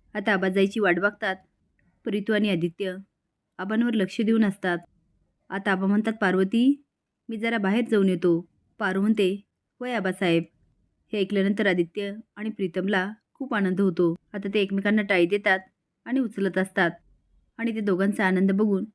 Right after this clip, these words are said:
शेजारी उभी असलेली प्रियाला खूप आनंद होतो. दिशा दामिनीला खूप अडवते, पण दामिनी काय ऐकत नाही आणि घरी पोहोचते.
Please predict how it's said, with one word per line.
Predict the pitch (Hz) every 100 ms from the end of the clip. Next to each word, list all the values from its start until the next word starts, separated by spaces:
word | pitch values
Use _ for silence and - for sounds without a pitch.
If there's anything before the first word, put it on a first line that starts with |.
| _ _ _ _ _ _
शेजारी | 226 190 214 220
उभी | 180
असलेली | 190 214 214
प्रियाला | 202 180 185 196 202 - _ _
खूप | 269 269
आनंद | 202 180 190
होतो. | 196 180 175 190 _ _ _ _ _ -
दिशा | 208 196 214
दामिनीला | 202 180 190 196
खूप | 202 -
अडवते, | 190 180 170 180 170 - _ _ -
पण | 226
दामिनी | 185 190 196
काय | 208 180
ऐकत | 170 190
नाही | 214 196 202 _ _
आणि | 226 247
घरी | 220 208
पोहोचते. | 208 180 170 190 170